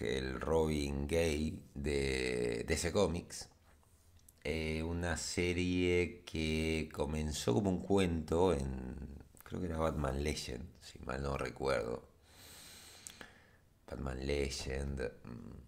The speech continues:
Sí, Batman Urban Legend. Eh, que había despertado un poco de polémica con una relación con Bernard,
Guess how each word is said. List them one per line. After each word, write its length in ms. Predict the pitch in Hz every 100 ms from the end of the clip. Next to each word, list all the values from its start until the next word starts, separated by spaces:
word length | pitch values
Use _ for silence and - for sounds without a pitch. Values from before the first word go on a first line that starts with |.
| - - - - - - _ - - - - - - - -
Sí, 280 | - - 73
Batman 400 | 73 73 78 76
Urban 420 | 76 73 71 71
Legend. 480 | 78 78 - 78 90 - - - - - - - - - - - - - - -
Eh, 640 | 87 87 87 85 80 80 -
que 140 | 92
había 220 | 98 120
despertado 460 | 123 120 110 98 110
un 60 | 101
poco 260 | 104 104
de 160 | 92 82
polémica 1120 | - 80 80 85 85 87 87 - 95 90 87
con 140 | 76 73
una 100 | 73
relación 640 | 73 67 - 73 73 73
con 500 | 69 65 64 60 60 - -
Bernard, 640 | 73 71 78 78 71 64